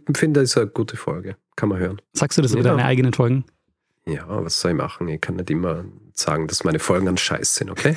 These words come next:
Speaker 2: <laughs> Sehr gut.
Speaker 1: Manchmal sind sie ganz okay, ja? Man kann sie hören.
Speaker 2: Mhm, absolut, also ich hab's mir auch angehört, als du's mir erzählt hast.
Speaker 1: <laughs> Du hast es auch angehört. Großartig, ich danke dir, dass du <laughs> nicht auf stumm geschalten hast. Ja?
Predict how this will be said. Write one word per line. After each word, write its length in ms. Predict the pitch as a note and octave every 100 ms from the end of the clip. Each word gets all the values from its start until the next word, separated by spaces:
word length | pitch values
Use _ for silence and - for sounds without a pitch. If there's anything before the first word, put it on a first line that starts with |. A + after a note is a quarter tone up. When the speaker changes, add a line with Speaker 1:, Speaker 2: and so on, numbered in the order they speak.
| - - - - D#3+
Speaker 2:
<laughs> 580 | - - - F#3+ - -
Sehr 240 | - A#2+
gut. 80 | A2 - B2
Speaker 1:
Manchmal 320 | D3 E3 E3+
sind 160 | E3+ E3
sie 80 |
ganz 240 | D#3+ D#3 D#3
okay, 380 | - F#3+ - - _
ja? 220 | F#2+ B2+ - _ -
Man 80 | -
kann 160 | C3+ C#3+
sie 120 | C#3
hören. 300 | D#3+ G#2 - _ _
Speaker 2:
Mhm, 240 | D#3 D#3+ C#3+ - - -
absolut, 400 | C#3+ - E3+ F3
also 240 | D3 B2 A#2+
ich 120 | C#3+
hab's 160 | - D#3+
mir 180 | D3+ D3
auch 60 |
angehört, 440 | F3 E3 - A2 - _ _ _ _ _ _ _ _
als 200 | - B2
du's 120 | C3
mir 120 | C#3 B2
erzählt 260 | - A#2+
hast. 120 | A#2
Speaker 1:
<laughs> 20 | G3
Du 80 | -
hast 280 | E3+ - -
es 100 | D3+
auch 360 | - - - - - -
angehört. 440 | - - - C3+ - - - C#3
Großartig, 560 | - D3 D#3+ A#2 G2+ G#2
ich 100 | -
danke 200 | D#2 -
dir, 140 | F#2 - - - -
dass 160 | - A#2
du 180 | B2 G#2+ - - - - -
<laughs> 500 | - - - - -
nicht 140 | C3 A#2+
auf 120 | A#2+
stumm 340 | - D#3 E3+
geschalten 500 | F#3 - D#2+ - E2+
hast. 300 | E2 - -
Ja? 140 | G#2